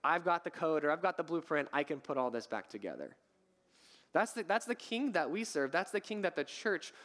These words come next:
worships. That's the king that the church goes out in the world and has, we should be shouting from the mountains as loud as we can, "Come and see the goodness of God." Come and experience it. It's about how God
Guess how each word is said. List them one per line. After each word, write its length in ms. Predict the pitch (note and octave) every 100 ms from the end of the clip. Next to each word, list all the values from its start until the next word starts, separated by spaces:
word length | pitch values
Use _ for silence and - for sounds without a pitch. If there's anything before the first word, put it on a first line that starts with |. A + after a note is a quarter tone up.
| - -
worships. 400 | F3+ F3 C3 -
That's 220 | F3 -
the 100 | G3
king 500 | - A3+ G3 C3 C3 - - -
that 180 | D#3 -
the 80 |
church 400 | D#3+ - G3 F3+
goes 240 | E3+ G3+ F#3+
out 140 | F#3
in 80 | F3
the 60 | D#3
world 300 | E3 F3+ D#3
and 80 | D#3
has, 180 | F3 E3 D3
we 120 | E3+
should 180 | D3+ C#3
be 100 | C3
shouting 460 | - D3+ F3 F3+
from 140 | E3+ D3
the 80 |
mountains 520 | C3+ D3 G3+ F#3+ F3+ D3+
as 120 | C#3
loud 180 | D#3+ E3+
as 100 | D#3+
we 80 |
can, 340 | D3 E3+ D3 B2 - -
"Come 320 | - G3 G#3 G#3
and 160 | F3+
see 680 | - - A3 G#3+ F#3 C#3 A#2+ - - -
the 100 | D3
goodness 380 | D3 D3+ C3 B2+
of 80 |
God." 260 | B2 G#2 - - _ _ _ _ _ _ _ _ _ _ _ _ _ -
Come 140 | E3
and 80 | D#3+
experience 840 | C3 - - - F3+ G3 F3+ C#3
it. 100 | A#2
It's 140 | D3 E3
about 260 | F3 E3
how 180 | F#3 D#3
God 400 | D3 D#3+ D#3 D#3